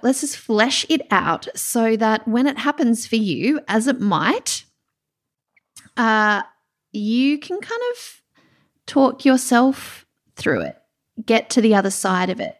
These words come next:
And we've all, I'm sure, at some point in our lives, you know what, just thought,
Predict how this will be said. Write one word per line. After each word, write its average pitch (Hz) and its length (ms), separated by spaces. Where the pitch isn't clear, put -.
And 311 580
we've 285 220
all, 330 880
I'm 254 160
sure, 185 520
at 226 160
some 202 320
point 185 500
in 214 140
our 190 220
lives, - 680
you 294 160
know 294 440
what, 269 80
just 254 240
thought, 254 540